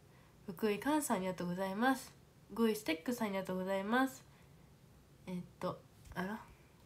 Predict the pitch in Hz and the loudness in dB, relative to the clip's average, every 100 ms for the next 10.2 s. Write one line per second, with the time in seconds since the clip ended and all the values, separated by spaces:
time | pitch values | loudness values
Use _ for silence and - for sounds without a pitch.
0 | - - - - - - 214 220 208 233 | -20 -20 -20 -20 -20 -6 0 2 4 2
1 | 240 - 247 247 262 254 262 233 202 190 | 2 0 0 2 2 2 2 2 2 0
2 | 185 196 196 226 269 262 - - - - | 0 0 0 4 4 2 -4 -20 -20 -16
3 | - 233 202 202 247 247 - - - - | -2 0 2 2 0 -2 -10 -20 -20 -20
4 | - - - 285 262 208 196 202 240 247 | -20 -14 -2 2 2 2 -2 0 2 2
5 | 269 233 185 180 170 175 190 190 226 262 | 2 0 0 -2 -2 0 0 0 2 2
6 | 233 - - - - - - - 233 233 | 0 -12 -20 -20 -20 -20 -16 0 2 4
7 | 254 - - 226 233 240 240 240 233 202 | 2 -2 -2 0 0 0 0 2 0 0
8 | 190 190 202 202 214 262 254 - - 190 | -4 -4 -2 -2 4 4 4 -2 -12 -10
9 | - 233 190 185 - - 302 320 285 233 | -2 0 0 -6 -10 -2 2 2 2 0
10 | 196 | -2